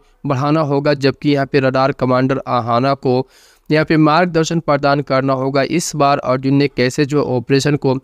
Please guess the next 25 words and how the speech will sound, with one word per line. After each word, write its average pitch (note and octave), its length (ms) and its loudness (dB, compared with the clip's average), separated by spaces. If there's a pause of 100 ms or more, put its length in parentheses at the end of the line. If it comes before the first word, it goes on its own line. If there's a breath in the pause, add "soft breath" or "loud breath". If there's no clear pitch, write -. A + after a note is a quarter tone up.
(120)
सफलतापूर्वक D#3+ 920 0
अंजाम C3+ 500 0
दिया B2+ 240 0
है C3+ 180 0
और C3 180 -2
फिर C3+ 180 -4
भारतीय B2 380 0
वायुसेना B2+ 600 0
का B2+ 240 0 (320 loud breath)
फिल्म F3 240 4
के D3+ 120 -2
अंदर D3 200 2
गौरव C3+ 360 0
बढ़ाया A#2 440 -2
है। A#2+ 200 -2 (800)
वहीं D3+ 260 2
कलाकारों C3+ 500 -2
का D3 140 -2
अभिनय C#3 500 2
के C#3 120 -4
बारे C3+ 180 2
में C#3 80 -2
हम C#3 140 -2
बात C3 220 -2
करें C3 300 0